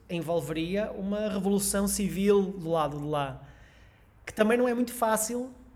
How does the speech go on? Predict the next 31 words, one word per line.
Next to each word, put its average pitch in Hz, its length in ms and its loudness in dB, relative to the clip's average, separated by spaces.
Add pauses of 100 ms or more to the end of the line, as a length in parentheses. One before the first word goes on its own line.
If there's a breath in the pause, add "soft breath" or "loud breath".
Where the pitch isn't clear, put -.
(200)
dado 196 340 2
o - 20 0
poderio 220 400 2
mil-, 240 400 4
militar 214 520 2
que 214 80 -2
ele 196 120 -2
tem 196 400 0
para 226 160 -2
uma 233 140 0
nação 226 300 -2
que 240 80 -6
não 254 120 -2
é 262 60 0
assim 226 240 0
tão 196 180 0
grande 175 300 0
em 151 40 -4
termos 160 260 -6
de - 60 -14
população. 151 560 -6
São 135 140 -10
cento 180 220 -6
e 196 40 -4
quarenta 190 300 -4
milhões 170 240 -4
de 170 60 -12
pessoas, 156 380 -4
não 143 120 -4
é 196 80 -2
propriamente 185 600 -4